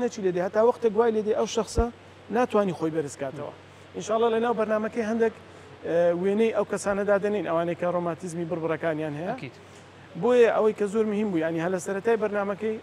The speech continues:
Speaker 1: ئەو شتەی، ئە، جودا بکەینەوە، چونکی زۆر جار ئەو نەخۆشیانە لێمان بزرن.
Speaker 2: ڕاستە.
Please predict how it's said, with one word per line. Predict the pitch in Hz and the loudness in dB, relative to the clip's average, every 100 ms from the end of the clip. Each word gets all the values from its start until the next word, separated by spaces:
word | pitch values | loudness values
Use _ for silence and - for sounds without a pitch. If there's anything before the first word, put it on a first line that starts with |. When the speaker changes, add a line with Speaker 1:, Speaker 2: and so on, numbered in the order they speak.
| - 208 | -6 -4
Speaker 1:
ئەو | 185 | -4
شتەی، | - 202 | -4 -4
ئە، | 156 - - - 170 160 | -6 -16 -14 -6 -6 -6
جودا | 165 190 | 0 0
بکەینەوە، | - 160 151 151 | 0 -8 -8 -8
چونکی | 185 165 175 | -10 -10 -2
زۆر | 208 190 | 0 0
جار | 180 | -2
ئەو | 190 | -2
نەخۆشیانە | 185 - - 190 196 185 | -4 -6 -6 -4 -2 -2
لێمان | 185 175 165 | -2 -2 -4
بزرن. | 151 156 143 - | -6 -8 -8 -10
Speaker 2:
ڕاستە. | 131 - - | -12 -12 -18